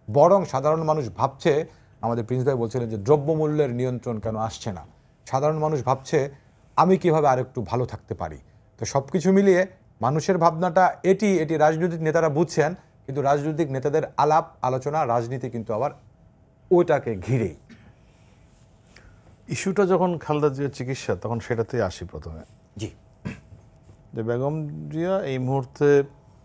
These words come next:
Speaker 2: আহ, উম, আহ, সরকারের একটা নির্বাহী আদেশে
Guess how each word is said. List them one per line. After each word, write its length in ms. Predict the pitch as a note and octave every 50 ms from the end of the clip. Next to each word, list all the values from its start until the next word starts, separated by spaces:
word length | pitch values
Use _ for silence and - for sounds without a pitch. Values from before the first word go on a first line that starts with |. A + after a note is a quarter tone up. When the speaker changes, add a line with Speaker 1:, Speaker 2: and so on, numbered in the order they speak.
| _ - _ - - - -
Speaker 2:
আহ, 160 | F#2+ F#2+ - - _ -
উম, 340 | - G#2+ F#2+ F#2 G2+ G2 F#2+
আহ, 380 | F#2 F2+ F2+ F2 F2 F2 F2 - - _ - _ - -
সরকারের 600 | - - - A2+ A#2 A#2+ - A2 G#2 G#2 G2+ G2+ A#2+ - - A3 - - _ - - - G2
একটা 180 | F#2+ - - G2
নির্বাহী 460 | F#2 G#2 G#2 G#2 G#2 G#2+ G#2+ B2 B2+
আদেশে 440 | A#2 G#2 G2 F#2+ F#2 - - A2